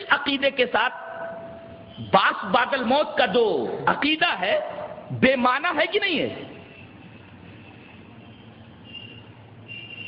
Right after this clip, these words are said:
باس بعد الموت کا عقیدہ ہمیں یہ بتاتا ہے کہ دنیا میں جو کچھ کر رہے ہو، ایک آخری عدالت میں تمہیں حاضر ہونا ہے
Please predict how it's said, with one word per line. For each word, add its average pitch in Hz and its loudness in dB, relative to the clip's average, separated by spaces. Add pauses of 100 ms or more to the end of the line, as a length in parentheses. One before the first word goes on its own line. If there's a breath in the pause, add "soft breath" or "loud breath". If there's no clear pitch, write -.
(160)
باس 185 2
بعد 190 2
الموت 208 0
کا 185 4
عقیدہ 185 2
ہمیں 170 2
یہ 175 2
بتاتا 175 2
ہے 170 -4 (300 loud breath)
کہ 208 6
دنیا 247 4
میں 302 0
جو 262 2
کچھ - 0
کر 285 4
رہے 247 2
ہو، 196 6 (1080)
ایک 240 2
آخری 254 2
عدالت 254 -2 (1600)
میں 240 6
تمہیں 262 2
حاضر 208 0
ہونا 226 4
ہے 302 4